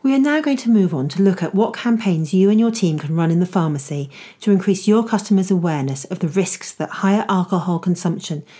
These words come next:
could have on their health, so they make informed lifestyle choices.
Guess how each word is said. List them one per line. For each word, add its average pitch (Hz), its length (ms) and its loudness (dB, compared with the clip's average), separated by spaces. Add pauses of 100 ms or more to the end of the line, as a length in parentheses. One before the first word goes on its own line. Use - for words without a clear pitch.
(120)
could 202 120 -2
have 185 200 -2
on 185 120 4
their 185 100 2
health, 147 460 -6 (420)
so - 140 -4
they 202 200 4
make 208 340 2
informed 175 560 0
lifestyle 151 520 -2
choices. 139 640 -10